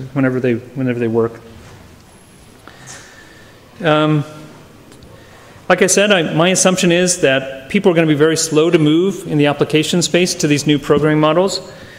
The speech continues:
So we need to work hard to get the stack to just work. Um,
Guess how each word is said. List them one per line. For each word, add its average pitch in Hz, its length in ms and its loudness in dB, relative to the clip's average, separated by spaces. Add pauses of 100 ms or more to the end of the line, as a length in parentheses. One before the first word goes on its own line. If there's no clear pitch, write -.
(280)
So 180 580 0
we 190 140 2
need 233 260 2
to 190 80 2
work 185 240 0
hard 190 420 0
to 165 60 0
get 156 160 0
the 156 80 0
stack 160 340 -2
to 156 60 -6
just 156 300 0
work. 135 340 0 (960)
Um, 143 360 0